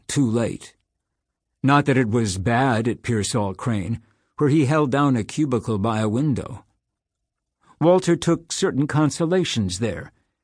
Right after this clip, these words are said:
in collegial hobnobbing, in crisply dressed women, and, not least, in the higher realms of actuarial science.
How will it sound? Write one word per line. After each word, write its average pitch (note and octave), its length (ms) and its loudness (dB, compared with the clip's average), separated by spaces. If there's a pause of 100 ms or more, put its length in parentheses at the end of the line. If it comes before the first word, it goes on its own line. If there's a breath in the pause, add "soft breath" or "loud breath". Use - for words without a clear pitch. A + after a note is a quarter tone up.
(220)
in E3 140 4
collegial D3 640 2
hobnobbing, A#2 880 0
in A#2+ 200 0
crisply B2 500 -2
dressed A#2 380 -2
women, A2 500 -2
and, C3 280 0 (460 soft breath)
not E3+ 280 2
least, A#2+ 580 -2 (320)
in C3 100 0
the B2+ 120 2
higher C#3 340 2
realms A#2 460 2
of A2+ 160 -4
actuarial B2 840 -2
science. - 760 -6